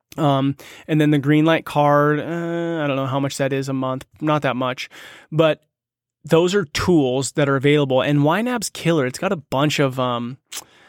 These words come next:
a bunch of y-, videos and whatnot. And I'm not connected to them at all.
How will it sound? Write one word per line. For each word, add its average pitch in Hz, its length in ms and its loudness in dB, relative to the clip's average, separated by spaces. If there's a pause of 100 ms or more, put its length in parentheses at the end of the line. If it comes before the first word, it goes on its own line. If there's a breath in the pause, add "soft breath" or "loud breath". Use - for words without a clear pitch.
(140)
a 143 80 -4
bunch 143 300 0
of 139 380 4
y-, 143 260 -4
videos 139 520 2
and 135 120 0
whatnot. 131 320 2
And 147 240 0 (140)
I'm 170 140 -2
not 180 120 4
connected 139 360 -2
to 143 80 -4
them 131 200 -4
at 127 220 -2
all. 117 260 -2